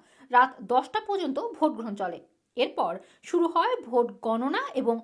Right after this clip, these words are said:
ফল প্রকাশ। সম্পূর্ণ ফল পেতে আগামীকাল শনিবার দুপুর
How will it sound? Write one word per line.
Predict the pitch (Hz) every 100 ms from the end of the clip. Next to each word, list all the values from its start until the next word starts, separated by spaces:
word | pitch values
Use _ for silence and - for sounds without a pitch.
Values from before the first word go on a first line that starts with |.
| - _
ফল | 403 370 196
প্রকাশ। | - - _ _ _ _ _
সম্পূর্ণ | - 339 339 320 320 320
ফল | 240 220
পেতে | 226 220 415 571 - - - 302
আগামীকাল | 320 415 415 415 415 392
শনিবার | - 349 370 381 381 - 202
দুপুর | 240 240